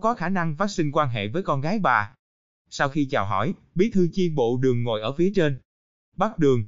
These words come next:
sáng sớm đã quấy rầy bác thật là ngại quá." Sự việc là như vậy. Lần này thì Lưu Vĩ Hồng không đợi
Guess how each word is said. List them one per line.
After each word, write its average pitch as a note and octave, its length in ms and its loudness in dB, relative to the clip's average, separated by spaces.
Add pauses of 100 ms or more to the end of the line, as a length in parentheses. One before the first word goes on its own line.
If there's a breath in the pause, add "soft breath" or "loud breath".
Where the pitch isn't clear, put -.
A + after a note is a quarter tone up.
(260)
sáng G3 240 2
sớm G#3+ 340 0
đã C#3+ 200 0
quấy G3+ 200 0
rầy A#2+ 140 0
bác F3+ 220 -4
thật A#2 220 -4
là A2+ 120 -2
ngại G#2 240 -2
quá." E3 280 0 (520)
Sự D3+ 180 0
việc C#3+ 220 2
là C3+ 100 -2
như D3 160 0
vậy. A#2+ 340 0 (540)
Lần C3+ 220 0
này C3+ 280 0
thì D3+ 140 2
Lưu F3+ 180 2
Vĩ D#3 180 2
Hồng C3 260 -2
không F3+ 240 0
đợi A#2+ 160 2